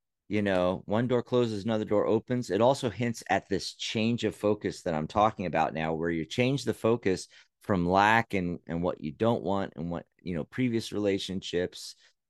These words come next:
things like that, to what you do want with the Magician card. So I hope that makes sense <laughs> and helps you out. And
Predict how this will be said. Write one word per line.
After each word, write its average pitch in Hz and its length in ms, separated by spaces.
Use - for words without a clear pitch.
things 123 220
like 104 160
that, 120 280
to 117 120
what 113 200
you 95 140
do 135 300
want 85 380
with 113 200
the 110 100
Magician 90 500
card. 58 380
So - 220
I 104 120
hope 160 160
that 180 160
makes 120 220
sense 127 340
<laughs> - 520
and 113 160
helps 131 280
you 113 140
out. 110 300
And 110 1120